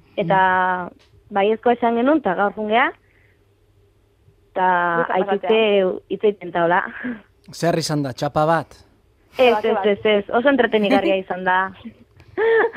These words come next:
Speaker 3: Konferentzi bezala, galderakin da, oso ondo, osea,
Speaker 2: Mm.
Speaker 1: Hoi da.
Speaker 3: oso ondo.
Speaker 2: Horietako bada, fisikako Nobel saria bi mila eta hamabian, David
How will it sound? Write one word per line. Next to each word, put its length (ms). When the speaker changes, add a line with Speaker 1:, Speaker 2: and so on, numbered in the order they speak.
Speaker 3:
Konferentzi 500
bezala, 420
galderakin 460
da, 140
oso 140
ondo, 280
osea, 200
Speaker 2:
Mm. 220
Speaker 1:
Hoi 180
da. 200
Speaker 3:
oso 100
ondo. 160
Speaker 2:
Horietako 380
bada, 260
fisikako 440
Nobel 240
saria 400
bi 120
mila 160
eta 140
hamabian, 500
David 380